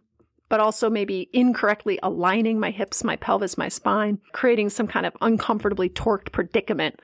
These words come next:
And I didn't just feel these things, I vividly imagined them. This was the story I told.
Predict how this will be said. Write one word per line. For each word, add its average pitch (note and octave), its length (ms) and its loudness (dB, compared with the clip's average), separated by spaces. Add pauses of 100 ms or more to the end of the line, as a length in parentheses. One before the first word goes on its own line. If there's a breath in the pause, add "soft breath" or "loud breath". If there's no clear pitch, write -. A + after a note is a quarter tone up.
(120 soft breath)
And A3+ 140 2
I A#3+ 80 4
didn't D4 180 4
just C#4+ 220 0
feel C#4+ 260 2
these C#4 180 4
things, A#3 220 2
I G3 140 2
vividly G#3 680 0
imagined E3 560 -4
them. A#1+ 140 -10
This - 260 -2
was A3+ 160 -2
the F#3+ 120 -8
story A3 640 0
I C#3 120 -4
told. - 420 -12